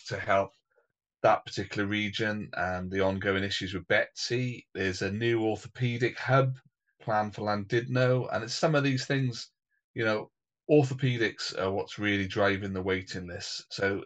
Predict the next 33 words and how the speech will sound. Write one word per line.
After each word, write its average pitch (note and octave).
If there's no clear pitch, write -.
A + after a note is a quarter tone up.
if -
we A#2+
can G#2+
get G#2+
something, G2+
and F2+
I've G#2
worked A2
on G2
campaigns G2+
on F#2
what, F#2
but G2
on F#2
surgical F#2+
hubs, F2+
and F#2+
I F#2+
think G2
those G2
will G2+
make F#2
a G2
massive F#2+
difference F#2
once F#2
they're F#2
up -
running, F#2+
fully F#2+
staffed, F#2+
and F#2
doing F#2+